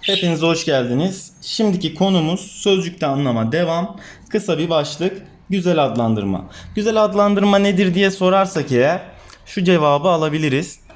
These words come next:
Aslında dolaylamanın bir çeşidi. Ama, e, esas olan yani, e, güzel adlandırma dememizin sebebi insanda olumsuz anlamlar, korkulacak,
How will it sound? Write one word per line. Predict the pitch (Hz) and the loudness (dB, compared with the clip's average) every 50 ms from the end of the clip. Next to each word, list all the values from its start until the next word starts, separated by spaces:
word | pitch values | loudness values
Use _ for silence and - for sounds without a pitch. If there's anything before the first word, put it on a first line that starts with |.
| - - - - - - - | -20 -20 -20 -20 -20 -12 -2
Aslında | - 180 202 202 208 - 220 214 208 202 175 | 0 2 2 2 0 -2 0 0 2 2 2
dolaylamanın | 170 170 180 180 180 185 185 185 190 185 196 220 233 214 180 | 2 2 2 2 2 2 2 2 2 2 2 4 4 4 4
bir | 196 233 247 247 - - - - - | 4 2 0 -2 -6 -12 -20 -20 -16
çeşidi. | - - 156 139 143 147 156 143 135 131 104 90 - - - - - - - - - - - - - - - - _ _ - 508 | -6 -4 -2 -2 -2 -4 -4 -2 0 0 0 0 -4 -12 -20 -20 -20 -20 -20 -20 -20 -20 -20 -20 -20 -20 -20 -20 _ _ -4 0
Ama, | - 226 226 214 220 240 247 - - - - _ _ - - - - - - | 2 2 4 4 2 2 0 -4 -10 -20 -20 _ _ -20 -16 -14 -8 -4 0
e, | 151 147 147 143 147 147 147 147 165 - | 2 2 4 4 4 4 4 4 2 4
esas | 175 196 196 196 - 240 247 254 247 - | 4 2 2 2 2 2 0 0 0 -2
olan | - 160 143 131 120 120 139 165 | 0 2 2 4 4 2 0 0
yani, | 160 165 175 185 196 190 180 160 143 151 180 - - - - - - - - - - _ - - | 2 2 4 4 4 4 2 0 0 0 -2 -4 -8 -14 -20 -20 -20 -20 -20 -20 -20 _ -6 -2
e, | 123 120 120 120 117 120 120 | 0 2 2 2 2 2 2
güzel | 120 131 143 147 196 202 208 202 | 2 2 2 2 2 4 4 2
adlandırma | 180 151 156 170 170 175 170 160 175 185 190 185 165 | 2 0 0 0 2 2 2 2 4 4 4 4 4
dememizin | 170 170 170 165 170 165 156 160 202 208 | 4 4 4 4 4 2 2 0 0 -2
sebebi | 208 - - 165 143 123 123 117 117 139 208 240 240 - - - - - - - - - - - - - _ _ _ _ - - _ | -2 -4 -2 -2 0 2 2 0 2 0 0 0 0 -4 -10 -18 -20 -20 -20 -20 -20 -20 -20 -20 -20 -20 _ _ _ _ -20 -10 _
insanda | - 220 240 240 - - 190 165 156 156 151 175 202 - - - - | 0 0 0 0 0 0 0 0 0 0 2 2 0 0 0 -2 0
olumsuz | 175 180 180 202 208 190 - 214 185 | 2 2 4 2 2 0 -2 -4 -2
anlamlar, | 202 190 185 175 175 165 160 160 165 165 147 120 110 - - - - | 0 2 2 2 2 2 0 0 0 0 0 -2 -2 -6 -12 -8 -2
korkulacak, | - 156 160 160 160 170 170 170 165 143 147 143 127 127 - | -2 0 0 0 -2 -2 0 0 0 0 0 -2 -2 -4 -6